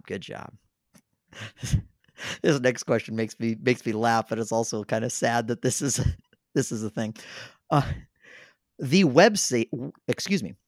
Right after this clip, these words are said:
the website I do now I don't dot com is a marketplace for buying and selling secondhand what?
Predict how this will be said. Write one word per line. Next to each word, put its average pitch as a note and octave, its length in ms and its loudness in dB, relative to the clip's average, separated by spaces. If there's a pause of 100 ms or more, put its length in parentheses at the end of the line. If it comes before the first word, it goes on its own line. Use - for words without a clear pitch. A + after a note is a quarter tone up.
the D3 200 2
website B2+ 640 4 (120)
I B2+ 160 6
do A3 560 6
now E3 460 6
I C3+ 180 2
don't A#2+ 520 2 (140)
dot C3+ 340 2
com A2+ 520 0 (260)
is D3 140 -2
a D#3 100 4
marketplace C3+ 760 0
for A#2+ 140 0
buying D3+ 520 2
and B2+ 200 0
selling A2+ 420 2
secondhand D3+ 720 2
what? A#2 440 0